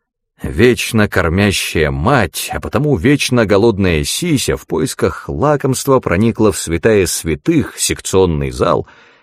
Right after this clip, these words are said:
и, ухватив шмат мертвой плоти, теперь пытается удрать от возмущенного судмедэксперта.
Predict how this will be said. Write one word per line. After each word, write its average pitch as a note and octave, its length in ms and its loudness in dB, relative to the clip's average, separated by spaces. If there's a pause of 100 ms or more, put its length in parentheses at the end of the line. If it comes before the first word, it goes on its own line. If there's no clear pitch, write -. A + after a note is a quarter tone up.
(220)
и, - 80 -6
ухватив C#3+ 580 2
шмат A#2+ 540 0
мертвой F#2+ 500 2
плоти, G2 520 -2
теперь - 260 -6
пытается D3 460 -2
удрать A#2+ 560 2
от D3 100 2
возмущенного A2+ 760 2
судмедэксперта. F2 960 -4